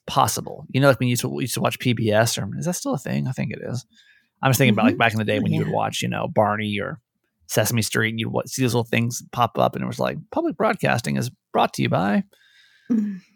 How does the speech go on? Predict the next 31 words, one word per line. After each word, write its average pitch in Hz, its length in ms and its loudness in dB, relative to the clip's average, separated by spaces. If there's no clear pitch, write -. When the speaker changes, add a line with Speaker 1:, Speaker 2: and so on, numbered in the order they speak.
Speaker 1:
and, 120 240 4
Speaker 2:
yeah. 226 220 -4
Speaker 1:
you 82 220 0
know, 64 180 2
s-, - 180 2
Speaker 2:
<laughs> 330 420 -2
Speaker 1:
people 285 240 2
like 254 240 4
you. 123 340 -2
Um, 120 520 4
so 135 360 6
Speaker 2:
<laughs> 311 540 0
Speaker 1:
it 135 240 0
basically 190 300 6
is 131 60 0
what 139 120 6
this 123 180 2
is. 123 320 2
You 113 60 0
know, 113 180 0
this 123 220 -2
is, 117 220 -4
I 123 100 4
would 117 140 -4
say, 117 520 0
mostly, 139 1160 0
um, 113 560 -2
certified 165 400 4
fan 123 220 2
funded. 196 480 0
So 113 560 4